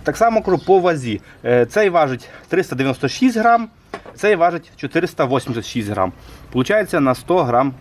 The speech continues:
цей ніж важчий. Е, ну, я рекомендую, щоб, е, на цей ніж бензотример був біля п'ятдесяти кубіків, плюс-мінус.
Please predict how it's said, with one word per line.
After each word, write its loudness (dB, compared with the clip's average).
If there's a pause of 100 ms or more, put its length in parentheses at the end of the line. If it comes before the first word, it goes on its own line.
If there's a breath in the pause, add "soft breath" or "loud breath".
цей 0
ніж -2
важчий. -2 (400 loud breath)
Е, 2
ну, 2
я 2
рекомендую, 0
щоб, -4 (160)
е, 2
на 2
цей 0
ніж -4
бензотример -4
був 0
біля 0
п'ятдесяти -6
кубіків, -4 (100)
плюс-мінус. -2